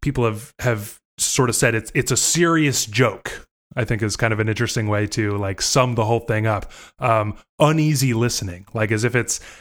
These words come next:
deliberately sort of, like, it's making you feel anxious on purpose. Or you're even, like, I've seen people say you're supposed to hate it, you know, like, that's the point of it. Um,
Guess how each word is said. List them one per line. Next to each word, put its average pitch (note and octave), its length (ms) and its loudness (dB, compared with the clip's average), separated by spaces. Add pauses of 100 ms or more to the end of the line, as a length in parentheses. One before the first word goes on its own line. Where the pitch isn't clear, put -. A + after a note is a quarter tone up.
(240)
deliberately B2+ 720 2
sort A2+ 260 0
of, G#2 300 -4
like, A2 180 -2
it's A2+ 160 -2
making C3 300 0
you A#2+ 100 2
feel A#2+ 220 -2
anxious A#2+ 400 -2
on G#2+ 140 0
purpose. A#2 420 -2
Or A#2 120 2
you're C3 180 4
even, C#3+ 180 2
like, B2+ 160 2
I've B2 120 -2
seen D#3 140 0
people C3 160 0
say C3 140 2
you're C3 100 2
supposed D#3+ 560 0
to C#3+ 80 0
hate C3+ 300 2
it, - 260 -10
you A#2 140 -2
know, A#2 80 2
like, A2+ 160 0
that's B2+ 240 2
the A2 80 0
point B2+ 340 0
of A#2+ 200 0
it. G#2 120 -10 (440)
Um, A#2+ 340 2